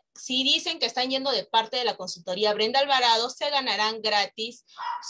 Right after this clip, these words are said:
sus uñas, van a hacerse sus uñitas, a los que desean pueden ir a hacerse sus uñitas,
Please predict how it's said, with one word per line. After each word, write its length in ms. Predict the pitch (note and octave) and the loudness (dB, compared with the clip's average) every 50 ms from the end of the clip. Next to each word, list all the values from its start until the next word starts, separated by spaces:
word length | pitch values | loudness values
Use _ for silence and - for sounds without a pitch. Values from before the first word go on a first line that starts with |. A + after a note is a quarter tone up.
| - | -8
sus 500 | - C4 C4 C4 C#4+ D4+ C4 - - - _ | -6 -4 -4 -4 -4 -4 -4 -6 -6 -4 _
uñas, 840 | - A#3+ B3 A#3 A#3 A#3+ B3 A#3+ C4 - F#4+ F#4+ - - - - _ | 0 2 2 2 2 2 2 2 2 2 0 -4 -8 -12 -14 -18 _
van 260 | - G#3+ G3+ G3+ G#3+ A3 | -12 -6 -2 0 0 0
a 20 | |
hacerse 340 | A3+ A#3 - A#3 A3+ B3+ A#3 | 0 -2 -4 -8 -8 -8 -8
sus 220 | - A3 G#3+ G#3 | -8 -8 -8 -8
uñitas, 600 | G#3+ F#3+ G3 A3 A#3+ B3+ B3+ B3+ - C#4 D#4+ - | -6 -4 -2 0 0 0 0 2 2 2 2 0
a 60 | D#4 | -2
los 160 | A#3 F#3+ F#3+ - | -4 -4 -4 -2
que 160 | - E3+ E3 | -2 -2 0
desean 420 | F3+ F#3 - - A#3 A#3 C4 C4+ | -2 -2 0 2 2 2 2 0
pueden 320 | C4 A3+ A3+ A3+ A3+ G#3+ G#3+ | 0 -2 -2 -2 -2 -2 0
ir 140 | A#3 A#3+ | 2 2
a 60 | A3+ A3 | 2 2
hacerse 260 | A3 A#3 A#3 A#3 A#3+ | -2 -4 -8 -8 -8
sus 180 | - - - - | -8 -8 -8 -8
uñitas, 540 | D4 D4 C#4+ C#4+ C#4 C#4+ - C#4+ D4+ D#4+ | -6 -6 -4 -2 -2 0 0 0 0 0